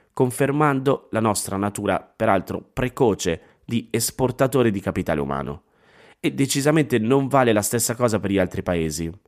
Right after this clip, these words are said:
Ora, senza scomodare gli Stati Uniti e il loro zero virgola sei di cosiddetto outbound contro il cinque virgola uno per cento di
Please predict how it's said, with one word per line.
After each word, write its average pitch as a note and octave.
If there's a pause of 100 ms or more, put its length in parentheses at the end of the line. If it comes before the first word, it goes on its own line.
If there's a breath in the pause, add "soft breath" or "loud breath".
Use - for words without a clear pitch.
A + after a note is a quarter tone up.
(440 soft breath)
Ora, A#2+
senza D3+
scomodare A2
gli G2+
Stati G2
Uniti F#2+
e F2
il F2+
loro G2
zero A#2
virgola G2
sei F#2+
di E2+
cosiddetto F#2+
outbound D#2+
contro F#2
il F2
cinque B2
virgola F#2+
uno F#2+
per -
cento D#2+
di D#2+